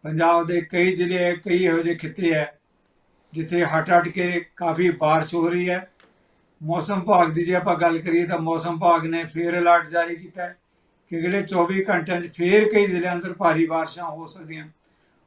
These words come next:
ਹੁਣ ਹਿਮਾਚਲ 'ਚ ਭਾਰੀ ਬਾਰਿਸ਼ਾਂ ਹੋ ਹੀ ਰਹੀਆਂ ਤੇ ਉਹ ਸਾਰਾ ਪਾਣੀ ਕਿੱਥੇ ਆ ਰਿਹਾ ਹੈ? ਪੌਂਗ ਡੈਮ 'ਚ ਆ ਰਿਹਾ ਹੈ, ਰਣਜੀਤ ਸਾਗਰ ਡੈਮ 'ਚ ਆ ਰਿਹਾ ਹੈ, ਇਸੇ ਤਰੀਕੇ ਨਾਲ ਭਾਖੜਾ ਡੈਮ।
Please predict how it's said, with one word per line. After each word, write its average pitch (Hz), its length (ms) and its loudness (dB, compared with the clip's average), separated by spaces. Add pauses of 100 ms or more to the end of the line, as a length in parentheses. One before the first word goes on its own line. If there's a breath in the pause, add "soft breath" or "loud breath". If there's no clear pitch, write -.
(160)
ਹੁਣ 180 120 -4
ਹਿਮਾਚਲ 185 520 2
'ਚ 202 160 4
ਭਾਰੀ 185 240 2
ਬਾਰਿਸ਼ਾਂ 185 440 0
ਹੋ 175 180 -2
ਹੀ 190 100 0
ਰਹੀਆਂ 185 380 -4
ਤੇ 180 120 -16
ਉਹ 170 60 -16
ਸਾਰਾ 165 320 -2
ਪਾਣੀ 185 280 -6
ਕਿੱਥੇ 185 300 -16
ਆ 180 180 2
ਰਿਹਾ 180 120 -6
ਹੈ? 175 80 -10 (500)
ਪੌਂਗ 175 280 0
ਡੈਮ 165 280 2
'ਚ 160 80 -8
ਆ 151 220 0
ਰਿਹਾ 147 120 -4
ਹੈ, 147 100 -4
ਰਣਜੀਤ 170 340 -2
ਸਾਗਰ 160 360 0
ਡੈਮ 156 280 -2
'ਚ - 80 -12
ਆ 151 180 -6
ਰਿਹਾ 143 120 -8
ਹੈ, 139 160 -10 (540)
ਇਸੇ 170 260 -2
ਤਰੀਕੇ 160 400 -4
ਨਾਲ 160 180 0
ਭਾਖੜਾ 170 460 4
ਡੈਮ। 160 260 -2